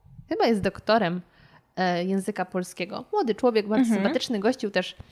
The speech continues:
Speaker 1: w podcaście, także polecam nadrobić odcinek. E, tytuł brzmi: „Jaki sraki?”, także <laughs> jak na język polski przystało. I Mateusz ostatnio na swoje Insta Stories wrzucił, em, taką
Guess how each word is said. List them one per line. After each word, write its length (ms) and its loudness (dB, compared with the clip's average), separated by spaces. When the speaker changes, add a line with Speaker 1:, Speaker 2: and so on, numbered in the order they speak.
Speaker 1:
w 60 -20
podcaście, 440 -2
także 240 -2
polecam 460 0
nadrobić 400 -2
odcinek. 520 -6
E, 120 0
tytuł 360 2
brzmi: 400 2
„Jaki 380 4
sraki?”, 540 -4
także 280 4
<laughs> 340 6
jak 120 4
na 80 -2
język 220 0
polski 340 -2
przystało. 440 -4
I 100 0
Mateusz 340 2
ostatnio 340 0
na 100 2
swoje 240 2
Insta 340 -2
Stories 420 -6
wrzucił, 500 2
em, 640 2
taką 380 0